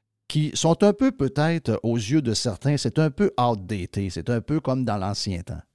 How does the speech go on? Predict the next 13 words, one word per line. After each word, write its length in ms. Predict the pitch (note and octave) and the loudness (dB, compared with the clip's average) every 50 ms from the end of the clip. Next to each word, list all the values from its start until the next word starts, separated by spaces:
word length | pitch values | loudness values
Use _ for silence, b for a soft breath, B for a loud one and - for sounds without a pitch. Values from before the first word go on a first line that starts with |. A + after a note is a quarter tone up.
| _ _ _ _ _ _ _ _ _ _ _ _ _ _ _ _ _ _ _ _ _ _ _ | _ _ _ _ _ _ _ _ _ _ _ _ _ _ _ _ _ _ _ _ _ _ _
Ben, 240 | G#3+ A#2 C3 C3 - | -2 0 0 0 0
essayez-les 520 | - C3 - - A3 G#3 G#3+ G#3 G#3 G#3+ A#3 | 0 -2 0 2 2 2 4 4 2 4 4
un 160 | A3 F3 B2 | 4 2 2
peu, 260 | - C#3 D3 D3 C#3 - | 2 2 2 2 2 0
ayez 240 | C#3 D#3 F3+ G#3+ | 2 2 2 2
pas 140 | G#3+ - F#3 | 4 4 4
honte, 360 | D3+ C#3 C#3+ D3+ D#3+ D3+ C3 b b b b b | 4 6 4 4 2 0 -2 b b b b b
ils 60 | - | -2
sont 140 | - C#3+ C#3 | 0 0 4
pas 140 | - G3 F#3+ | 6 6 6
loin 200 | G3 G#3+ G#3+ F#3 | 8 6 4 2
de 80 | D#3 | 0
vous. 300 | A2+ G2+ A#2 C#3 D3+ D3+ | -2 0 0 0 0 0